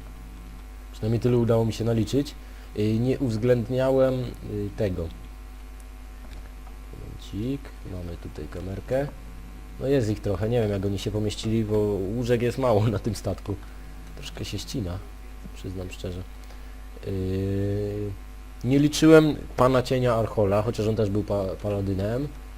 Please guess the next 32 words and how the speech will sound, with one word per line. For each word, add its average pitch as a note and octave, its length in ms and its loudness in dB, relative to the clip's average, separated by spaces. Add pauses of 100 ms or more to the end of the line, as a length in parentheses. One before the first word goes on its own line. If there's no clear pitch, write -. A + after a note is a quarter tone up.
(440)
I G#2 40 -4
tego B2 260 4
drugiego B2 440 4
paladyna, F#2 600 0 (1400)
yy, F2 460 -2
który F#2+ 260 -2
tam F#2+ 140 -2
jest - 220 -6
tym F#2 140 -6
panem F#2+ 280 -2
cienia, F#2+ 300 -2
gdzieś E2 140 -6
tam F2+ 140 -4
koło G2 180 -2
farmy F2+ 340 -2
Lee. D#2+ 140 -4 (580)
No D3 160 6
jest D3 300 12
ich A#2 120 6
sporo. A#2 380 10
<laughs> - 840 6
Nie D#3 140 8
wiem D3 140 12
jak B2 160 8
oni A#2+ 180 6
się A#2+ 140 4
tu A#2 120 2
pomieścili, A#2+ 520 2
chyba A#2+ 200 8
spali A#2+ 320 6
na A2 100 4
zmianę. G#2 420 4